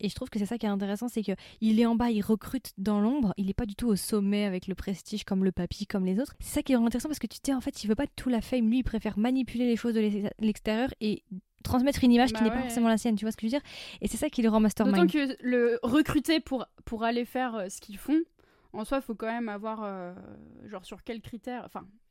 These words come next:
Speaker 2: évidemment, tu vois, genre, mais il voit le mec et il se dit, euh, genre, euh, il lui fait passer un test et tout, enfin,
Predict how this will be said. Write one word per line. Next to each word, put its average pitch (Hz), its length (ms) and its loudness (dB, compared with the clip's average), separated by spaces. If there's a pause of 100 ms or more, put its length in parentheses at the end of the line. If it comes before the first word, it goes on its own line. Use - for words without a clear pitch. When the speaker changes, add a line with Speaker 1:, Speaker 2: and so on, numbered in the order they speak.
Speaker 2:
évidemment, 220 560 -6
tu - 120 -16
vois, 240 140 -4
genre, 202 180 -10
mais 196 340 -12
il 208 160 -12
voit 240 180 -4
le 240 60 -2
mec 262 340 -2
et 247 80 -8
il 214 60 -10
se 196 60 -12
dit, 233 260 -10
euh, 190 340 -12 (680)
genre, 196 240 -12
euh, 180 320 -12 (380)
il 233 120 -6
lui 240 80 -2
fait 262 160 -2
passer 247 280 -2
un 220 140 -4
test 254 340 -6
et 226 40 -10
tout, 294 180 -12
enfin, 190 460 -6